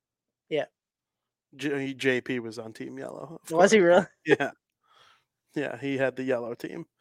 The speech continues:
Speaker 1: I don't know what I was on. I'm leaning red.
Speaker 2: Well, pu-, can you do, are you incapable? Do you not have it downloaded?
Speaker 1: No, I do. I ca-, is it just gonna show up, or do I need to, like, do
Speaker 2: You'll,
Speaker 1: anything?
Speaker 2: you'll
Speaker 1: I haven't
Speaker 2: probably,
Speaker 1: opened it in
Speaker 2: you'll,
Speaker 1: ages.
Speaker 2: you'll probably have to update it, so it's probably not even worth it at this point, but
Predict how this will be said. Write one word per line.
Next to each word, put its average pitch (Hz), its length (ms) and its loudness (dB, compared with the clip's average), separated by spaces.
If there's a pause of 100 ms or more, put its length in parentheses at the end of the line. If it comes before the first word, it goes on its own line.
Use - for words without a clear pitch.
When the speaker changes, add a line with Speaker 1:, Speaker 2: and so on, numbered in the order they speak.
(100)
Speaker 1:
I 214 80 -6
don't 285 180 -8
know 247 140 -2
what 311 120 -2
I 165 120 4
was 135 200 -4
on. 110 300 -10 (420)
I'm 185 140 -2
leaning 262 340 -2
red. 180 380 -2 (420)
Speaker 2:
Well, 160 260 8
pu-, 160 340 -4 (100)
can 143 180 -2
you 143 100 2
do, 143 220 2
are 139 100 6
you 139 120 4
incapable? 135 680 4
Do 131 120 -6
you 127 60 -4
not 127 160 4
have 127 160 4
it 123 80 -4
downloaded? 131 520 -2 (160)
Speaker 1:
No, 226 160 4
I 214 140 4
do. 160 200 -4
I 175 120 -2
ca-, 185 160 -10
is 151 200 -4
it 156 120 -4
just 170 240 -6
gonna 160 240 -6
show 151 280 -4
up, 202 220 -2
or 160 60 -4
do 147 100 -2
I 147 60 -2
need 143 140 -6
to, 143 80 -6
like, 139 220 -6
do 165 140 -4
Speaker 2:
You'll, - 0 -
Speaker 1:
anything? 160 160 8
Speaker 2:
you'll 151 160 8
Speaker 1:
I 170 40 2
haven't 143 160 10
Speaker 2:
probably, 147 80 4
Speaker 1:
opened 160 240 2
it 135 60 -8 (100)
in 135 60 -6 (100)
Speaker 2:
you'll, 151 240 8
Speaker 1:
ages. 135 160 -6
Speaker 2:
you'll 147 240 6
probably 135 340 8
have 127 160 4
to 135 60 0
update 131 380 4
it, 139 120 -2
so 131 100 -2
it's 120 80 -4
probably 123 280 0
not 123 220 0
even 123 200 -6
worth 123 260 -4
it 127 100 0
at 123 140 -4
this 131 160 -6
point, 131 320 -4
but 127 220 2